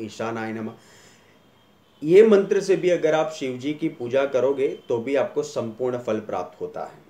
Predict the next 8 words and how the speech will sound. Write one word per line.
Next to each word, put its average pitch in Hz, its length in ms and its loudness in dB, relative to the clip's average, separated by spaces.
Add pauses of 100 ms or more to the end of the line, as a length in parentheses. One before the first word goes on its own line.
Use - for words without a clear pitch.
(1000)
इसके 135 300 2
पश्चात 165 420 2
आपको 160 260 2
पंचाक्षरी 143 680 0
मंत्र 127 320 0
बोलकर, 117 380 0
यानी 123 140 -2
कि 131 180 -4